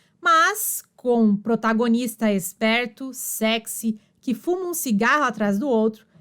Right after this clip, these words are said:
e conhece a diferença entre dry martini e pinha colada. Principais casos de parônimos homônimos.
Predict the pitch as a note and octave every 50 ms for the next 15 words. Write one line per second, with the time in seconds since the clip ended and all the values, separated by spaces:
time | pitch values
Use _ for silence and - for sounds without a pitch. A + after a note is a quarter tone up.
0 | _ _ _ _ _ _ _ D#4 E4 E4 - A4+ G#4+ E4+ C#4+ D4+ E4 F4 F#4 -
1 | - C4+ G#3+ G3+ A3 G#3+ D4+ D4 C#4 B3 B3 C#4 D4+ D#4+ D#4 - - B3 A3+ G#3+
2 | G#3 G#3 G#3 G#3 A3+ F#3+ F3+ F3+ A#3 B3 B3+ A#3 A3+ A#3+ C4+ D4 - - - D4
3 | D4 D4+ D#4+ F4 F4+ F#4 F#4+ - _ _ _ _ _ A4+ G#4+ - E4 D4+ C#4+ C#4+
4 | C#4 - E4+ E4+ F4 D#4+ C4 A#3+ A3+ G3 A3 A3 A3 A3 - _ _ _ _ -
5 | A#3 B3 B3 A3 A3 B3 - - - A#3+ B3+ C4+ D4+ D#4+ - - - A#3+ A3+ A#3
6 | B3+ D4 E4 C#4 C4+ B3+ G3 F3 G#3 G#3+ G#3+ A3 A3 A3 G3 G3 G#3 G#3+ A3+ C4
7 | C4+ C#4+ B3 D#4+ F4+ F#4+ E4+ C#4 C#4 C#4 C4 A#3+ G#3+ G3 F#3 F3 F3+ F3+ - -
8 | - -